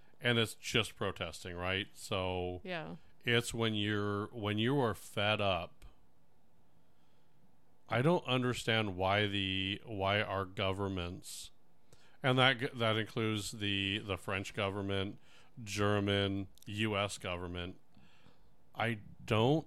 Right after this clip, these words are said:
Speaker 1: understand why, when a big protest like this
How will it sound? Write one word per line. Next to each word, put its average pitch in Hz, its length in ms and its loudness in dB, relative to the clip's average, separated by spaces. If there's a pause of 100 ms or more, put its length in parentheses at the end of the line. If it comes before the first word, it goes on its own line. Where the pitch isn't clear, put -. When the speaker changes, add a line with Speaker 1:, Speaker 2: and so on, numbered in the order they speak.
(120)
Speaker 1:
understand 110 1080 0
why, 87 640 2 (400)
when 107 180 4
a 92 140 2
big 104 560 -2
protest 95 680 -2
like 98 260 -4
this 92 520 0